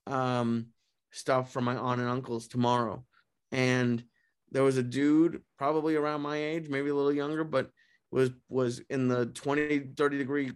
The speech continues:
weather pushing carts. And I, I'm, I'm thankful that he's there, but I, I, I have to be positive too. I'm like,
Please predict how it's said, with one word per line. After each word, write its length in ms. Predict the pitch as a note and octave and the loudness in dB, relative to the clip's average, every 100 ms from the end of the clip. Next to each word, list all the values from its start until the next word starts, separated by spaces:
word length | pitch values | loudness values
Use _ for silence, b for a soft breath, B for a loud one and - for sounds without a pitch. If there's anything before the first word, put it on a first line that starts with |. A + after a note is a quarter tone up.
| - | 0
weather 360 | C#3+ C#3+ D3 | 2 2 0
pushing 440 | G#2+ - D3 - C3 | -2 -8 -8 -6 -6
carts. 460 | D3 B2 - - - - | -2 -2 -2 -12 -14 -4
And 460 | C3 B2+ A#2+ B2 b b b b _ _ _ _ _ - | 0 2 0 -2 b b b b _ _ _ _ _ -10
I, 220 | - C#3 | -4 -2
I'm, 440 | C3 C#3 C3+ B2+ A2 | 0 0 2 2 2
I'm 200 | C3+ B2 | 0 0
thankful 320 | B2 C#3 C#3+ | 2 0 2
that 120 | C#3+ C#3 | 2 4
he's 160 | C#3 | 2
there, 180 | C#3 D#3 | 2 4
but 120 | D3 | 4
I, 280 | C3+ C#3 C3+ | 2 0 -2
I, 200 | G2+ C#3 | -2 0
I 20 | |
have 160 | C#3+ C#3 | -2 -4
to 80 | C#3 | -8
be 80 | |
positive 460 | C#3 C3+ C#3 D3 D3 | -6 -2 0 -2 -4
too. 100 | F3+ | -4
I'm 60 | C3+ | -4
like, 120 | A#2 | -6